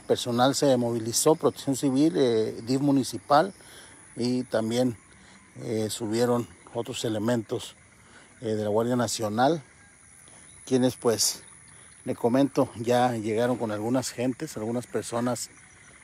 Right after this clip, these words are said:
de la zona sierra, en este caso de Las Ceibas. Van a esperar en un momento a ver si les informan si viene más gente, pero ellos están al, eh, al pie,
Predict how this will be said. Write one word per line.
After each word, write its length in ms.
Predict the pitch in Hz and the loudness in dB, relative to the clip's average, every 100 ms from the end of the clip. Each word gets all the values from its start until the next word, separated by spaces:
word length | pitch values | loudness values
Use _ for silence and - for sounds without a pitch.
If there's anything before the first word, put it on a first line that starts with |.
| - | -20
de 440 | 120 113 117 113 - - - - | -4 2 4 4 -2 -14 -20 -12
la 100 | 113 | -10
zona 320 | - 123 123 | -4 0 0
sierra, 380 | 117 135 143 127 | 0 4 4 4
en 80 | 117 | 0
este 240 | 113 123 | -2 -6
caso 460 | - 117 110 127 113 - - - - | -2 0 0 -2 -4 -8 -20 -20 -14
de 120 | 107 101 | -8 -6
Las 160 | 98 | -4
Ceibas. 520 | - 135 131 107 - - - - - | 4 4 6 2 -2 -12 -20 -20 -14
Van 200 | 117 120 | -2 0
a 40 | 123 | 0
esperar 360 | - 120 120 | 0 2 2
en 100 | 123 | 2
un 100 | 127 | 2
momento 460 | 131 123 127 127 151 - | 2 2 2 0 -2 0
a 80 | 110 | 0
ver 180 | 110 | 0
si 460 | 107 120 107 95 85 - - - - - - - | -4 -8 -8 -8 -12 -18 -20 -20 -20 -20 -20 -10
les 280 | 113 - | -8 -6
informan 580 | 110 - 127 127 123 107 - - - - | -8 0 4 4 2 -2 -12 -20 -20 -20
si 180 | - 113 | -10 -6
viene 240 | 107 120 127 | -2 0 2
más 180 | 123 | 0
gente, 460 | - 127 123 165 190 - - - | -2 -2 0 -2 -4 -8 -20 -4
pero 140 | 110 | 0
ellos 220 | 120 135 | 2 2
están 320 | 123 - 127 135 | -2 0 2 2
al, 160 | 120 - | 0 -6
eh, 300 | 139 117 113 | -6 -2 0
al 140 | 110 104 | -2 -4
pie, 360 | - 127 156 | 0 2 2